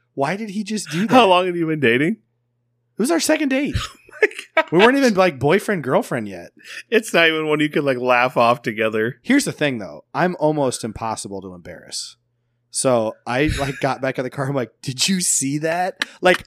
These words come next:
Speaker 1: obviously, yes. And I'm like, "How?" I was like, "How
Speaker 2: Oh,
Speaker 1: s-,"
Speaker 2: man.
Speaker 1: I, my thing is, like, I'll just call it out in the open. Yeah. I'll just call it out in the open. I go,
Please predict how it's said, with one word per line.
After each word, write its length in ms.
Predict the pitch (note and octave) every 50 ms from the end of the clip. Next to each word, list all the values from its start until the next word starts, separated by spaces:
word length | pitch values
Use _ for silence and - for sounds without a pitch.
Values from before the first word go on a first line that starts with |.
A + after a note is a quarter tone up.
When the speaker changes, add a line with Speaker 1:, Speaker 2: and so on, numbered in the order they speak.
| _ _
Speaker 1:
obviously, 540 | B2+ B2+ C#3+ C3+ B2+ C#3 C3 - - C3 B2
yes. 520 | A#2 A2 A#2 G#2 G2 A#2+ - - - - - - - _ _ _
And 140 | C#3 C#3+ D3+
I'm 100 | D3 C#3+
like, 380 | D3 C#3 C3+ C3 - - _ _ _ _ _ _ _ _ _
"How?" 200 | - D3 E3 F#3 F3+
I 300 | A#3+ C#4+ C#4 B3+ G#3+ - - D3+
was 100 | D#3+ E3
like, 100 | E3+ -
"How 200 | F#3+ G3 G3 G3 F#3+
Speaker 2:
Oh, 100 | F#3 F3
Speaker 1:
s-," 120 | F3 E3+
Speaker 2:
man. 500 | E3+ E3+ F3 F3 F3+ F3+ F3 E3+ D#3+ D3+ D3
Speaker 1:
I, 140 | D3 E3+ - - - _
my 280 | D#3+ D#3 D#3 F3+ A3 G#3
thing 220 | - - D#3+ C#3+
is, 100 | C3+ B2 A#2+
like, 120 | B2 A2+ -
I'll 100 | B2 D#3
just 220 | F3 D3 - - - - - _ _ _ _ _ _ _ _ _
call 220 | - - A#2+ B2 A#2+
it 40 | A#2
out 120 | A#2+ A#2
in 60 | G#2+
the 120 | G2+ G2 G#2
open. 360 | B2 C#3+ - F2+ F2 E2+ - _ _ -
Yeah. 1600 | - - - - - - - - - - - - - - - - - - - - - - - - - - - - - - - - G3+
I'll 120 | - -
just 140 | G#4 - -
call 180 | - G#3 G3+ F#3
it 60 | F3
out 140 | E3+ E3+ -
in 60 | -
the 80 | C3 D#3+
open. 180 | F3+ - C#3
I 60 | B2 A2+
go, 140 | A2+ A2